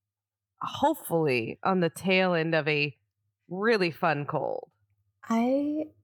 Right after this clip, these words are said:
Speaker 2: I mean, a little, a little mannish. It's not
Speaker 1: Okay.
Speaker 2: awful, you know, but I think you're good. You don't,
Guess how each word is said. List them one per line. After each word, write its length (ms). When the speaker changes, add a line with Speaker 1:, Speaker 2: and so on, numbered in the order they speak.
Speaker 2:
I 40
mean, 520
a 60
little, 440
a 120
little 420
mannish. 680
It's 280
not 200
Speaker 1:
Okay. 100
Speaker 2:
awful, 680
you 140
know, 200
but 200
I 80
think 260
you're 100
good. 640
You 160
don't, 320